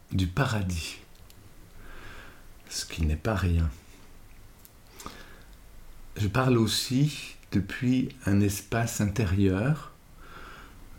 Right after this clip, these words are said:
de sensations, de sentiments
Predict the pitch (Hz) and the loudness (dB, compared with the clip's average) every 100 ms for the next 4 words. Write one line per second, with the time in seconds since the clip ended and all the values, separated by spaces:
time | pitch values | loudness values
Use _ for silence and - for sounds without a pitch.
0 | - 92 92 113 101 107 - - 101 107 | -8 0 2 2 2 0 0 2 4 4
1 | 143 - - - - - - - - - | 0 -4 -12 -18 -18 -18 -20 -18 -20 -20
2 | - - - - 95 - 113 - - 107 | -20 -20 -18 -4 0 2 2 2 2 6
3 | 95 127 | 6 2